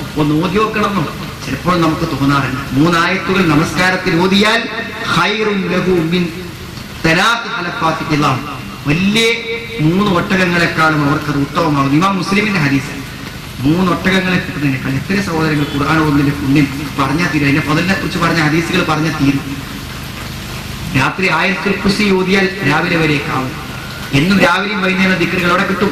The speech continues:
കേട്ടോ. ഒരു ചാർട്ട് വാങ്ങിക്കോളി. അത് വിൽക്കാനും പൈസ ഉണ്ടാക്കാനും വാങ്ങിയാണ്. അവിടെ വിൽക്കണമൊക്കെ പൈസ ഉണ്ടാക്കാനാ വിചാരിക്കുന്നത്. ഒരു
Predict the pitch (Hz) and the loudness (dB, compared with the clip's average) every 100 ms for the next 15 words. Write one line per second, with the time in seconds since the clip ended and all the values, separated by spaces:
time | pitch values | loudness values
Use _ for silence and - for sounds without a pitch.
0 | - 190 147 120 - - 151 165 170 - | -2 -4 -4 -4 -6 -4 -2 0 0 0
1 | 190 170 175 - 151 120 - - - - | 0 2 0 0 -2 -2 -6 -10 -10 -12
2 | - 147 170 160 - 214 - 190 196 208 | -6 -2 0 0 0 0 0 0 -2 0
3 | 202 202 - 208 175 156 160 147 135 151 | 0 0 0 0 0 2 2 2 2 2
4 | 208 185 208 202 - - 160 190 185 190 | 2 2 0 0 0 -2 -2 0 0 0
5 | 196 196 160 151 139 127 117 - - - | 0 2 2 2 2 0 -4 -8 -10 -12
6 | - - - - 131 117 - - - 127 | -12 -12 -12 -10 -8 -8 -8 -8 -4 -4
7 | 127 117 - - | -4 -4 -6 -4